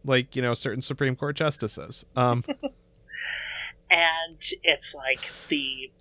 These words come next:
Speaker 2: other half of that is, like, <sighs> in very real terms, it's like,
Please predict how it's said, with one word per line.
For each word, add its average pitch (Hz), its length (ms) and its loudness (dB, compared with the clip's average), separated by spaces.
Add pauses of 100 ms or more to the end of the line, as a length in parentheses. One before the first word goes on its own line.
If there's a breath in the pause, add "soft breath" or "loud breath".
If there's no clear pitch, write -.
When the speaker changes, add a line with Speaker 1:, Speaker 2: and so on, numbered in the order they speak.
(180)
Speaker 2:
other 127 320 4
half - 420 0
of 151 140 -2
that - 720 -4 (200)
is, - 680 -10 (1900 soft breath)
like, 143 580 2 (1500)
<sighs> - 20 -14 (3500 loud breath)
in 202 380 2 (440)
very 240 260 2
real 196 180 6
terms, 165 680 -4 (100)
it's 156 240 -4
like, 151 240 2